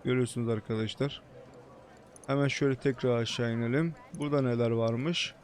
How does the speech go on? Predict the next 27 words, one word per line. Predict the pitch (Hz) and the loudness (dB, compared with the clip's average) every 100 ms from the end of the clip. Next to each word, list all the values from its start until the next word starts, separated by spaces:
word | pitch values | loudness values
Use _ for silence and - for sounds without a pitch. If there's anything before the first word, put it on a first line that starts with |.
| - - - - - | -20 -20 -20 -6 2
O | 165 | 2
karın | - 165 170 | 6 6 6
arabadan | 170 160 156 151 165 151 | 6 8 8 8 6 6
ben | 151 156 | 6 6
de | 147 | 6
alacağım | 131 113 123 | 6 4 2
arkadaşlar. | 120 117 127 123 - - | 2 2 -2 -2 -2 -4
İkincisi | - - 143 135 123 139 | -4 -2 -2 -2 -2 2
de | |
olsun. | 127 110 - 120 | 2 2 -4 -4
Ne | 131 | 0
olmuş | 135 113 107 - | 0 0 -4 -2
yani? | 113 107 - 113 - - - | 0 0 -4 -8 -12 -10 2
<laughs> | 147 147 151 - - - - - - - - - | 4 6 4 4 0 -4 -6 -14 -20 -20 -10 4
görevlerde | 139 143 139 143 139 143 | 8 8 8 6 6 4
neler | 139 139 151 | 6 8 10
varmış? | 139 120 123 135 | 10 8 6 2
Gördüğünüz | 143 143 143 147 | 6 6 6 2
gibi | 123 127 - | 2 0 0
iki | 135 - 147 | 0 4 4
x'ler | - - 151 | 4 4 6
var. | 127 117 | 8 6
İki | 139 160 | 4 4
x'lerden | 147 - 151 143 139 147 139 | 4 4 6 6 8 4 6
para | 147 135 | 6 6
kazanabiliyoruz | 139 131 143 143 135 151 127 131 | 4 0 2 2 4 6 4 4
ve | 131 | 2